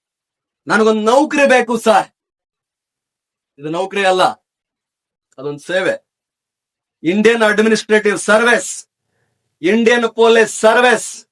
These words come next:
ಕರ್ನಾಟಕ ಅಡ್ಮಿನಿಸ್ಟ್ರೇಟಿವ್ ಸರ್ವಿಸ್, ಕರ್ನಾಟಕ ಸ್ಟೇಟ್ ಪೊಲೀಸ್ ಸರ್ವಿಸ್,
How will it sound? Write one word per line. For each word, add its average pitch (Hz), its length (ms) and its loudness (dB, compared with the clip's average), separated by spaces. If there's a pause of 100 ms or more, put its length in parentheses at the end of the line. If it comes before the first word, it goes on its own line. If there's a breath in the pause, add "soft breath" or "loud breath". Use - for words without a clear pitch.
(300)
ಕರ್ನಾಟಕ 233 560 -2 (120)
ಅಡ್ಮಿನಿಸ್ಟ್ರೇಟಿವ್ 220 760 0
ಸರ್ವಿಸ್, 247 640 0 (300)
ಕರ್ನಾಟಕ 233 540 -2
ಸ್ಟೇಟ್ 233 440 -2
ಪೊಲೀಸ್ 226 460 -2
ಸರ್ವಿಸ್, 254 600 0